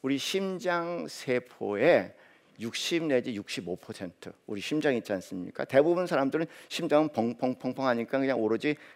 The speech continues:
근육으로 이루어졌다, 그렇게들 생각하시거든요. 근데 실제 그렇지가 않아요. 에, 현대 과학에서 하는 결론은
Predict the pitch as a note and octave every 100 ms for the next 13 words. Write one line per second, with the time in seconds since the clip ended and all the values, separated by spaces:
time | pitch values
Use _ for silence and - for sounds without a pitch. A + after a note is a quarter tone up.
0 | - - C3 C3 D3+ F#3 D3 A#2+ G2 F2+
1 | - E2+ E2+ E2+ - A2 A2+ G#2+ - B2+
2 | A2 A2 - - - E2 G2 C3 - -
3 | - A2 C#3+ - B2+ G2+ - - E2+ F2
4 | F2+ A#2 A2 - _ - - _ - G#2
5 | F#2+ B2 D3+ D3 - G#2+ G#2+ A2+ G#2+ G#2+
6 | G2 F#2+ G#2+ G#2